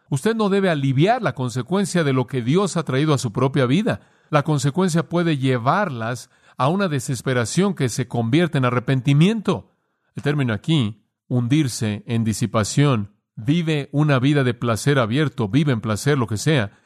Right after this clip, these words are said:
da la idea de abandono a la comodidad, a la satisfacción del placer personal, del egoísmo. Es usada en Ezequiel dieciséis por el versículo cuarenta y nueve en la Septuaginta, la cual es una traducción griega del Antiguo Testamento,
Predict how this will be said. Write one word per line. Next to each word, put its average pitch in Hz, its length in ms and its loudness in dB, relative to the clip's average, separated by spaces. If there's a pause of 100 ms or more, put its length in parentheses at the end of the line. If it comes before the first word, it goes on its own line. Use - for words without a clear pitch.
(140)
da 147 180 2
la 170 140 0
idea 139 340 -2
de 123 80 -2
abandono 120 840 -2 (160)
a 127 160 -2
la 123 200 -2
comodidad, 120 840 -2 (340)
a 139 120 0
la 135 140 0
satisfacción 131 840 -2
del 139 160 -2
placer 139 640 -2
personal, 117 800 -2 (460)
del 127 200 0
egoísmo. 113 640 0 (680)
Es 131 140 -4
usada 156 320 0
en 139 60 -2
Ezequiel 127 380 -6
dieciséis 131 560 -2
por 123 120 -2
el 107 60 0
versículo 117 400 -2
cuarenta 107 260 0
y 107 60 2
nueve 127 160 4
en 117 60 2
la 110 60 0
Septuaginta, 117 840 0 (440)
la 120 120 0
cual 139 240 0
es 135 180 -4
una 139 160 0
traducción 120 460 -2
griega 131 200 0
del 113 120 2
Antiguo 127 260 0
Testamento, 110 640 0